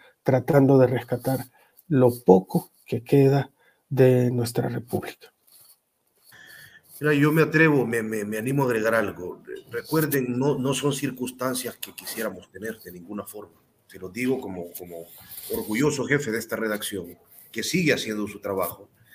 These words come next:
Speaker 2: En la noche en la que estaban a-, aprobando la ley Mordaza, publicamos el material que aún pueden ver en portada y que consigna cómo un juez había advertido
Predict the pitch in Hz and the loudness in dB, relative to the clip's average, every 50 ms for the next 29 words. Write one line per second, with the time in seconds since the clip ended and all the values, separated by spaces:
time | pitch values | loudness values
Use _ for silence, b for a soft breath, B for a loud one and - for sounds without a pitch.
0 | b b b - 117 113 113 107 110 135 165 185 185 180 - - 185 180 147 - | b b b -6 -4 -2 0 0 0 2 2 2 2 2 2 2 2 2 2 2
1 | - 127 123 113 110 - 104 98 - - 135 147 160 156 147 135 - - - - | -2 -2 -2 -2 -4 -4 -6 -12 -8 -4 0 0 2 2 2 0 -2 -2 -4 -10
2 | 117 - - 117 123 156 180 180 156 135 127 139 156 160 147 135 135 147 143 139 | -10 -8 -4 0 2 2 4 4 4 2 2 2 2 2 2 2 2 2 2 0
3 | - - 104 - - _ _ _ _ _ _ _ _ - 131 131 123 117 113 - | 0 -6 -10 -12 -14 _ _ _ _ _ _ _ _ -10 -10 -8 -8 -8 -6 0
4 | - 160 175 175 165 151 135 139 135 123 120 120 - - 113 127 151 156 139 - | 2 4 4 4 2 0 0 -2 -2 -6 -6 -6 -6 -2 2 2 2 2 2 2
5 | 127 127 151 175 156 - 147 160 156 147 143 143 147 147 143 139 - 127 - - | 2 2 2 2 0 0 2 2 2 4 4 2 2 2 0 -2 -6 -10 -6 -2
6 | 143 135 120 107 104 107 - _ _ _ _ _ - 120 - 135 127 131 117 117 | 0 0 0 0 -4 -8 -10 _ _ _ _ _ -20 -10 -6 -6 -6 -4 -6 -8
7 | 107 - - 175 185 170 170 160 151 151 160 - _ _ _ _ _ _ - 143 | -6 -6 -4 -4 -4 -2 -2 -2 -2 -4 -4 -8 _ _ _ _ _ _ -2 -2
8 | 151 165 156 151 151 117 - - 151 175 180 185 175 - - - - 120 117 120 | 0 2 2 0 0 -2 -4 -2 0 2 2 2 2 -2 -6 -6 -4 -4 -2 0
9 | 143 165 160 160 156 135 127 113 101 - - - 202 214 202 160 127 110 101 104 | 2 2 2 2 2 0 -2 -4 -4 -6 -6 -2 -2 0 0 0 -2 -4 -6 -10